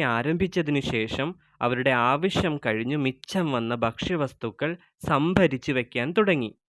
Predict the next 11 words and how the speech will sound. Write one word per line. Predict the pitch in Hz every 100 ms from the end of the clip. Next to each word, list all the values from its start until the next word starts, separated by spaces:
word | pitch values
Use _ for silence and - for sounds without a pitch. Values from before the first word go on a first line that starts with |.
| _ _ _ _ _ _ -
ഈ | 208
സംഭരിച്ച | 247 156 135 143 165 175
വ-, | 190 127 107 -
വസ്തുക്കൾ | 127 - 123 - 139 - _
പിന്നീട് | 135 131 135 131 175
ഉൽപ്പന്ന | 135 143 175 202 180 170
കൈമാറ്റത്തിലേക്ക് | - 127 123 147 170 156 127 110 110 190
നയിച്ചു. | 214 180 175 120 - _ _ _ _ _ _ _ -
കൈമാറ്റ | 123 127 143 175 190
സൗകര്യത്തിനായി | 202 139 123 160 180 170 127 123
ചന്തകളോ | 160 139 117 120 160 123 120